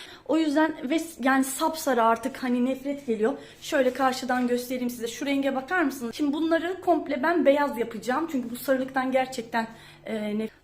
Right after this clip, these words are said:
mutfak. Ya bakar mısınız? Şu dolabı boyadım, bakar mısınız? Şu dolabımın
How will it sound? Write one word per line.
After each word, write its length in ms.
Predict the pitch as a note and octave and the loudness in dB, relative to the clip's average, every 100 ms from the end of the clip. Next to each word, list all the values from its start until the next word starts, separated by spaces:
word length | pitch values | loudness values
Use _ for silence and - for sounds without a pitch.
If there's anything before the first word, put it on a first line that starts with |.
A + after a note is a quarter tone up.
| - | -12
mutfak. 580 | A3+ - A#3+ A3+ - - - - - - - - _ - - - - - - - _ - _ - _ _ _ - - | -12 -10 -12 -12 -8 -8 -8 -12 -20 -20 -20 -20 _ -20 -20 -20 -20 -20 -20 -20 _ -20 _ -20 _ _ _ -20 -14
Ya 100 | A3+ G#3 | -12 -12
bakar 320 | A3+ - C4+ | -12 -8 -6
mısınız? 540 | C4 A3 - G#3+ G3+ G3 - | -4 -8 -12 -10 -10 -12 -18
Şu 160 | - A3 | -14 -4
dolabı 400 | A#3+ A#3+ G#3+ A3 | -2 -2 -4 -6
boyadım, 400 | A3+ A3 A3+ A3 | -4 -4 -6 -10
bakar 320 | G#3+ - C#4 | -10 -6 -4
mısınız? 340 | A#3 - G#3+ - - _ - - | -4 -10 -14 -16 -20 _ -20 -16
Şu 440 | - - C4+ D#4 - - | -12 -6 -4 -4 -8 -6
dolabımın 560 | A#3+ A#3 A#3 C4 C#4+ | -4 -2 -4 -4 -6